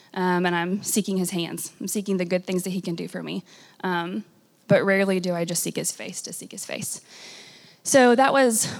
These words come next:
my goal this year, was to just seek his face, um, and to trust his hands. And so,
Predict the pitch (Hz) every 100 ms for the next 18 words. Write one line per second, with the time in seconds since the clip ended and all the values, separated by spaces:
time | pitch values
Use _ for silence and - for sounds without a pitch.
0 | - - 226 208 202 196 202 - 196 190
1 | 180 - 196 190 - 196 226 196 180 175
2 | - - - 202 190 175 175 185 _ _
3 | 202 180 175 180 185 185 170 170 - -
4 | _ _ _ _ _ _ - - - 208
5 | 196 220 208 202